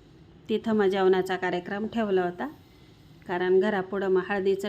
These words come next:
ठेवलं होतं डेकोरेशन, आणि जेवणाचा कार्यक्रम बाजूला ठेवलेला होता. इथं मुलींची, मुलांची हौस होत नव्हती,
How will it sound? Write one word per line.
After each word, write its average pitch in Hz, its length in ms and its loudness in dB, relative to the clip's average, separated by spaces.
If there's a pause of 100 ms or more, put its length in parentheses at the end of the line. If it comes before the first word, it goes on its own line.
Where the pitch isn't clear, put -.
ठेवलं 202 300 0
होतं 190 180 -2
डेकोरेशन, 196 640 -4 (640)
आणि 196 280 0
जेवणाचा 190 480 2
कार्यक्रम 190 560 -2
बाजूला 185 440 2
ठेवलेला 190 460 0
होता. 190 300 -2 (3000)
इथं 208 420 -2
मुलींची, 214 480 0
मुलांची 208 540 0
हौस 214 380 -2
होत 208 220 0
नव्हती, 214 500 0